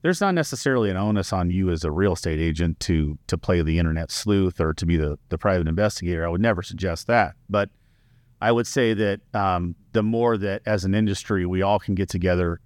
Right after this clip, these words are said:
on, on trying to do whatever we can to gain as much information about the people that are involved, that would be helpful. Oftentimes, it's just a matter of asking these people facts about the property itself.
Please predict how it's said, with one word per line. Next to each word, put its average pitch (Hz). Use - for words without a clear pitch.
on, 90
on 87
trying 147
to -
do 101
whatever 107
we 92
can 87
to 113
gain 104
as 90
much 101
information 92
about 90
the -
people 101
that 87
are 82
involved, 78
that 104
would 85
be 78
helpful. 90
Oftentimes, 113
it's -
just -
a 110
matter 101
of 90
asking 104
these 95
people 92
facts 131
about 127
the 120
property 127
itself. -